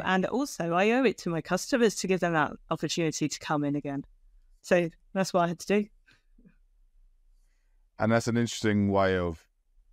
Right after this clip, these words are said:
Speaker 2: approaching a closure of business, 'cause I, I think some people just, you know, often just shut their doors and, and, and that's it. Was that some of that because you obviously so ingrained in that, in that community as well,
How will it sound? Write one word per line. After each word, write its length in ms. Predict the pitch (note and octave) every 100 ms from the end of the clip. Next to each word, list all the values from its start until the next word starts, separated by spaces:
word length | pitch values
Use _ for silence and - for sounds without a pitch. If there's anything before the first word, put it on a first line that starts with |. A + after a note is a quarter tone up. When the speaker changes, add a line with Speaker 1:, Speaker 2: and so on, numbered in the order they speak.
| _ _ - _ _
Speaker 2:
approaching 680 | F2+ - A#2 G2 F#2+ E2+ E2 -
a 580 | F2+ E2+ D#2+ D2+ D#2+ D#2 -
closure 480 | G#2 F#2+ F2 E2+
of 140 | D#2+ D2
business, 440 | G2+ - D#2+ D2
'cause 180 | - F2
I, 140 | D#2 -
I 140 | - D#2
think 240 | F2+ D#2+
some 200 | - F2+
people 260 | F2 E2 D#2+
just, 280 | D#2 D#2 - _ _
you 80 | F#2
know, 160 | E2 C#2+ - -
often 280 | F2+ F2+
just 160 | D#2+ E2+
shut 200 | - E2
their 100 | D2+
doors 340 | D#2 F#2 E2 D2
and, 240 | D2+ D2 - - - -
and, 160 | D#2+ -
and 220 | D#2 D#2+
that's 180 | D#2 -
it. 220 | F2 - _ _ _ _ _ _ _ -
Was 160 | B2
that 240 | A#2+ B2+ -
some 200 | A#2+ A2+
of 60 | G#2
that 200 | G2 F#2
because 560 | F#2+ G#2+ F#2 - - _ _ _
you 180 | F2+ F2+
obviously 280 | F2 - F2
so 420 | - - F#2+ F2+
ingrained 480 | F2 E2 F2 E2+ E2
in 80 | E2
that, 220 | D#2 -
in 80 | D#2+
that 180 | D#2+ C2
community 520 | - E2+ E2+ D2+ C2
as 140 | C#2+ D2+
well, 480 | E2+ D#2 D2 C2